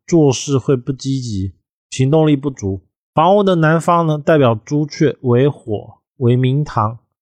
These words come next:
也就是我们看出去的地方。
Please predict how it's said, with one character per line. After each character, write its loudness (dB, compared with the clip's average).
也 0
就 2
是 0
我 2
们 0
看 0
出 -4
去 0
的 0
地 2
方。 0